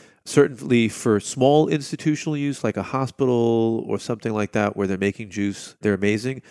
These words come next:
But for home use, I like the, uh, slow, like, the auger type machines that are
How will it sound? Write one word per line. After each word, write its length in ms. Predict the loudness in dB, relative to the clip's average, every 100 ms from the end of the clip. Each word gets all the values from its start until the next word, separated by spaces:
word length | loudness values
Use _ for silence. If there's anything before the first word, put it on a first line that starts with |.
| -20 -20 _
But 200 | 2 2
for 180 | 2 0
home 220 | 2 2
use, 300 | 2 0 -2 -12 -20 _
I 60 | 4
like 280 | 6 4 2
the, 240 | 2 4
uh, 80 | 2
slow, 380 | 0 2 4 6
like, 260 | 4 0
the 180 | 0 -2
auger 360 | 4 4 4 -2
type 260 | 0 -2
machines 460 | -2 -8 -8 -8 -2
that 120 | 2
are 180 | 2 0